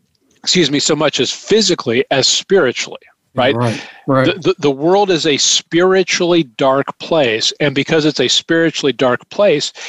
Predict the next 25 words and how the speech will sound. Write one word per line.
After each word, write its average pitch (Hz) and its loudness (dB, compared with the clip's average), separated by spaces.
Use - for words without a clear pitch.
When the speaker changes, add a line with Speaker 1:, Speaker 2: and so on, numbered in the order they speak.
Speaker 1:
if 160 -2
you 147 0
don't 170 0
come 160 -2
to 147 -2
the 135 -2
knowledge 143 -2
of 123 -2
the 123 -4
gospel 131 0
in 120 -6
this 120 -4
life, - 0
what 147 -2
happens? - -4
You, 123 0
you 135 0
go 104 -2
to 113 0
hell. - -4
So 165 0
it's, 143 0
it's - -4
critically 196 0
important 151 -2